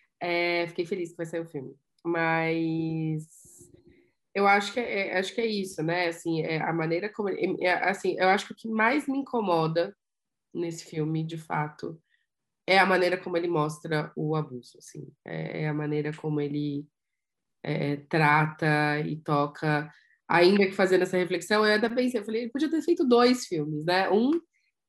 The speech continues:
olhando pra ela, <laughs> de fato, já que ele queria trazer, se ele quisesse trazer esses pontos, tipo, faz um pra Marilyn, respeita a memória dela,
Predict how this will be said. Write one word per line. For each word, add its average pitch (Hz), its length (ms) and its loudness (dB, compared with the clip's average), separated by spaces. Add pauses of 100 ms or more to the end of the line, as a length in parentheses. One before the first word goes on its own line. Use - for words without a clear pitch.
(200)
olhando 247 520 8
pra 202 220 6
ela, 196 300 6
<laughs> - 240 -10
de 196 120 -12
fato, 196 220 -4
já 214 100 2
que 262 80 -4
ele 240 120 0
queria 254 380 0
trazer, 202 420 -2
se 208 100 -12
ele 190 120 -4
quisesse 196 600 -2
trazer 175 440 -4 (560)
esses 175 320 0
pontos, 196 520 -2
tipo, 175 340 -4
faz 277 280 0
um 302 140 2
pra 233 160 0
Marilyn, 185 500 2
respeita 208 460 -4
a 285 40 2
memória 190 360 2
dela, 170 420 0